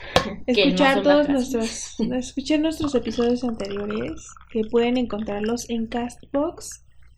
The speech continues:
Speaker 2: Eh, se meten a la página y buscan Fonemas, o también en YouTube,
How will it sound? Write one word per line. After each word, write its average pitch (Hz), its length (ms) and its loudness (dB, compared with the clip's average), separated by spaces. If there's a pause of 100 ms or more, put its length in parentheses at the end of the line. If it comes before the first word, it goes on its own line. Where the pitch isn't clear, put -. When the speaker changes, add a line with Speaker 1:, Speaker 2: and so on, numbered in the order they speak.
(380)
Speaker 2:
Eh, 233 680 -2
se 247 160 2
meten 247 260 2
a 247 80 4
la 277 120 6
página 311 380 2
y 277 60 4
buscan 247 320 0
Fonemas, 294 760 2
o 285 220 0
también 226 340 0
en 220 120 0
YouTube, 320 540 0